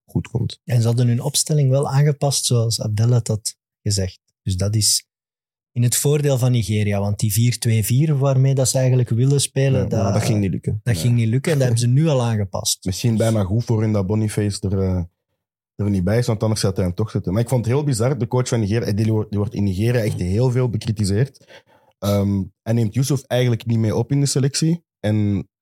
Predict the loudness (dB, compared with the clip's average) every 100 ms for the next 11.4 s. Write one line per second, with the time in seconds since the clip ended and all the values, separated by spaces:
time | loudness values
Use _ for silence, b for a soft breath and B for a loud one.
0 | _ -4 -2 0 -2 0 0 -2 -2 0
1 | 0 2 0 0 -2 -2 0 0 0 -2
2 | -4 -2 -2 -2 -4 -4 0 0 0 -2
3 | 0 0 0 0 0 -2 -10 -18 _ _
4 | _ -10 -6 -2 -2 0 0 2 0 0
5 | 0 0 0 0 0 0 0 -2 0 0
6 | 0 -2 0 0 0 -2 -2 -2 -2 -2
7 | -2 0 0 -2 -2 0 0 0 0 0
8 | -2 0 0 -2 -8 B B B B -6
9 | -2 2 2 0 0 2 2 0 0 0
10 | 0 0 -2 -4 _ -6 -2 -2 -2 -6
11 | _ _ -2 -2